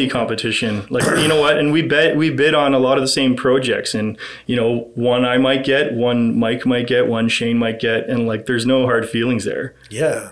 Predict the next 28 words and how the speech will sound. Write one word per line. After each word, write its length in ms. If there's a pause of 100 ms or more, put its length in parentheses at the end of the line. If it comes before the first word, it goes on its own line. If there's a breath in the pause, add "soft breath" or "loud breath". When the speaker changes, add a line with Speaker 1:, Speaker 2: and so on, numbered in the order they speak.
Speaker 2:
You 80
know? 280 (340 loud breath)
Speaker 1:
Hundred 180
percent. 400
And 80
that, 180
and 160
that's 160
what 120
brings 160
the 80
quality 400
up, 180
which 180
is 120
essentially 420
brings, 240
Speaker 2:
Hundred 160
percent. 380
Speaker 1:
you 40
know, 120
everybody's 460
happier 440
'cause 180
the 80
customers 540
are 60
not, 440